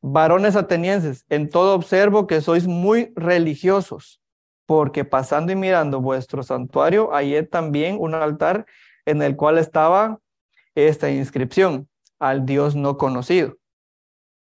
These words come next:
O sea, tenían dioses para absolutamente todo, imagínense, y aún así, si se nos olvidó algún dios, dijo, dijeron, "Pongamos a este, pongámosle una estatua, pongamos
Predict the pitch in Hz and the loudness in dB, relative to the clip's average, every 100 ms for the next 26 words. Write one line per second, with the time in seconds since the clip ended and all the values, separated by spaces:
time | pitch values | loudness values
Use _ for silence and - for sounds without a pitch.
0 | _ _ - 143 135 143 160 175 175 185 | _ _ -2 -2 -2 -2 -2 0 0 0
1 | 190 185 160 139 135 139 156 156 170 180 | 0 0 0 0 -4 -6 -4 -2 -2 0
2 | 175 175 151 - 175 180 165 143 151 175 | -2 -4 -8 -6 -4 -2 -2 -6 -6 -4
3 | 170 175 151 147 151 165 185 170 156 151 | -4 -4 -2 -2 -2 -2 -2 -2 -2 -2
4 | 151 143 143 139 143 170 180 175 180 214 | -2 0 -2 -2 0 0 0 0 0 0
5 | 202 190 175 _ _ _ _ 147 156 170 | 0 -2 -6 _ _ _ _ -6 -2 -2
6 | 156 - _ - 147 147 165 170 151 147 | -4 -8 _ -6 -2 0 0 0 0 0
7 | 175 - _ _ _ _ _ _ _ _ | -2 -4 _ _ _ _ _ _ _ _
8 | - 147 170 196 185 175 190 190 165 190 | -8 -2 0 2 2 2 2 0 2 0
9 | 190 185 - 170 185 214 214 | 0 -4 -2 0 2 2 0